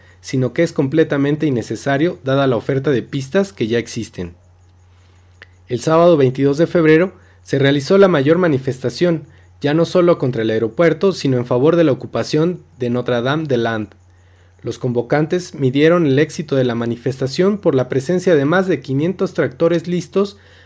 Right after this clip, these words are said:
a responder a las acciones de la constructora que amenaza con iniciar trabajos en la región, así como la presencia de sesenta mil personas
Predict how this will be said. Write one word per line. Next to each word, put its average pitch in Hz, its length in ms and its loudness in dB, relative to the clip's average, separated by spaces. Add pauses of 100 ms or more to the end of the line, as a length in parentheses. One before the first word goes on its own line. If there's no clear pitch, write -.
a 123 120 -2
responder 135 680 0
a 131 80 0
las 120 200 -2
acciones 170 420 0
de 165 100 2
la 123 140 0
constructora 170 800 0 (180)
que 131 100 -4
amenaza 151 520 -2
con 131 160 -2
iniciar 120 400 0
trabajos 139 500 -2
en 127 100 -2
la 120 100 -2
región, 190 480 0 (500)
así 131 260 -4
como 180 240 2
la 120 160 0
presencia 165 480 -2
de 143 80 6
sesenta 117 460 -4
mil 165 160 0
personas 175 640 -2